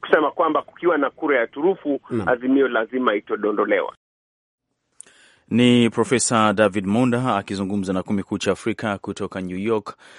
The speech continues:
Speaker 3: hapa Marekani. Wakati hayo yakiendelea, shirika la afya duniani W H O linataka maafisa wake waruhusiwe kufika kwa waathirika wa shambulizi la kemikali ya sumu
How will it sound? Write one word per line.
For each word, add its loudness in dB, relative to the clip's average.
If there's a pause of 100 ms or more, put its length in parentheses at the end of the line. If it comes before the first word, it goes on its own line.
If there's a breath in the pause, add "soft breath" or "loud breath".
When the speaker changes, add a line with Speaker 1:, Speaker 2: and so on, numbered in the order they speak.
(140 loud breath)
Speaker 3:
hapa 0
Marekani. -4
Wakati -4
hayo 4
yakiendelea, 2
shirika -2
la 0
afya -2
duniani 0 (440 loud breath)
W 0
H -6
O 0
linataka -4
maafisa -2
wake -2
waruhusiwe -2 (400 soft breath)
kufika -2
kwa 0
waathirika -4
wa -2
shambulizi -6
la -2
kemikali -4
ya -4
sumu -4